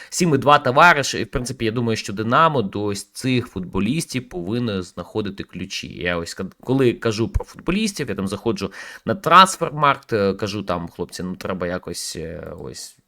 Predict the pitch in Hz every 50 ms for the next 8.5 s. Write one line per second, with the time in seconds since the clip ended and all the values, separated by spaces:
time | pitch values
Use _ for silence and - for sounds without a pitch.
0 | - - 98 101 127 143 151 151 165 170 143 120 107 101 95 98 98 95 110 101
1 | 95 - - 95 87 82 80 78 - - 117 - - 127 120 123 143 165 175 175
2 | 160 147 143 131 120 101 98 98 98 107 110 104 95 92 90 90 85 90 90 82
3 | - _ - - 110 101 101 104 95 95 90 87 - - 95 101 117 123 131 139
4 | 143 147 151 147 - 151 - - - - - - _ _ _ _ _ - - -
5 | 80 - - 95 92 87 90 85 85 85 95 95 98 98 98 - 98 98 104 101
6 | 117 127 135 156 160 156 156 147 - - 120 - - 95 92 90 87 87 82 80
7 | 78 73 67 57 50 50 53 55 50 55 85 101 101 98 110 120 127 123 - 101
8 | 98 - - - - 147 139 - -